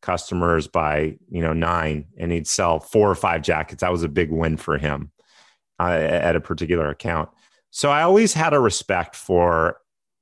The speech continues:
how hard it is to sell, but also just the integrity that goes into great, great sales.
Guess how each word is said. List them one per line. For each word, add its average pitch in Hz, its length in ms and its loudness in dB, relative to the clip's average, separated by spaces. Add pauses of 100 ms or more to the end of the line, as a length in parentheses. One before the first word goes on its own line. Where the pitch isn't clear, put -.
(140)
how 110 220 -2
hard 85 260 0
it 107 140 4
is 120 200 4
to 131 100 -2
sell, 127 520 2
but 104 160 0
also 98 380 2
just 87 340 -2
the 90 140 0
integrity 98 800 0
that 95 140 0
goes 90 280 0
into 87 600 0 (120)
great, 85 440 -2
great 85 240 0
sales. 87 400 0